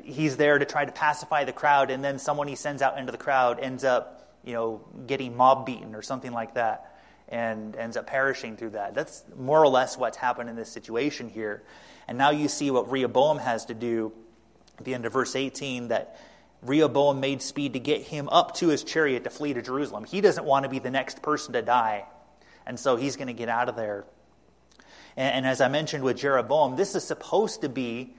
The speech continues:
a happy time for Israel. This is supposed to be his coronation. They're supposed to be installing a new king. There's supposed to be, uh, fireworks and parades and, and pomp and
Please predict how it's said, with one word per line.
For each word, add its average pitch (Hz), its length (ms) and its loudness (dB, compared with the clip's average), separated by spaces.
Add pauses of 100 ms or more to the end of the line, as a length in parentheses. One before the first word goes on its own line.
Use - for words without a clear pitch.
a - 60 -4
happy 160 340 0
time 170 320 -4
for 139 120 -6
Israel. 120 320 -2
This 175 180 -2
is 170 100 -4
supposed - 520 0
to 147 80 -2
be 123 420 -6 (160)
his 135 160 -4
coronation. 156 800 0
They're 143 160 2
supposed 226 420 0
to 170 40 -2
be 143 120 -4
installing 143 480 2
a 127 60 -6
new 160 180 -4
king. 175 360 -10 (460)
There's 131 280 2
supposed 147 280 0
to 143 60 -6
be, 120 280 -4 (300)
uh, 117 300 2
fireworks 196 800 4
and 131 140 -10
parades 160 640 2
and, 123 420 -4
and 127 160 -8
pomp 175 440 2
and 113 160 -12